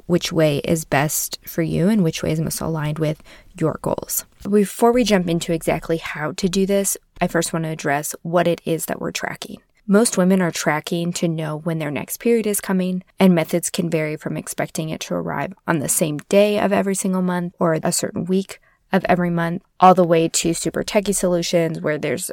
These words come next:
a thermometer that's connected to the Bluetooth on your phone. And the effectiveness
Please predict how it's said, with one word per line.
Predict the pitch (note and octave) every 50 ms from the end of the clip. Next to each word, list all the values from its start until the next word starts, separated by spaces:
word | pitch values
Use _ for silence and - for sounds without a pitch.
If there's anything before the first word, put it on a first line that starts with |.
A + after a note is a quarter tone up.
| - -
a | - - - - -
thermometer | - - A3 A3 A3 A3 G3+ F#3+ F3+ F3+ E3+
that's | F3 F#3 F3+ -
connected | - G3 G3 G3 F#3+ G3 F#3+ -
to | - G3
the | F3+ F#3
Bluetooth | - F#3 F#3 F3+ - F#3+ F3+ - F3+
on | E3+ E3
your | E3 E3
phone. | - - - - - - _ _ - -
And | G#3 G3+
the | G3+
effectiveness | G#3 - - - F#3 - A#3 A3 A#3 A#3 A3+ A3+ A3 -